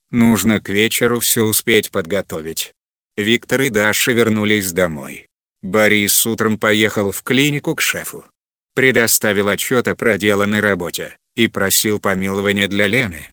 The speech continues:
отпустить её с условием погашения ущерба частями. "Она как себя чувствовала после краски?" спросил шеф. "Сознание, как,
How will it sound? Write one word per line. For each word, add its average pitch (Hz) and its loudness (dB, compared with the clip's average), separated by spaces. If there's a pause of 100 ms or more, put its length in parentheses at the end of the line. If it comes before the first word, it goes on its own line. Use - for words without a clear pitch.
(160)
отпустить 127 0
её 117 4
с - 2
условием 98 2
погашения 101 0
ущерба 123 0
частями. 98 -2 (680)
"Она 110 2
как 123 -2
себя 107 2
чувствовала 110 0
после 104 0
краски?" 110 -2 (180)
спросил 117 0
шеф. - -6 (640)
"Сознание, 82 -4 (160)
как, 110 -2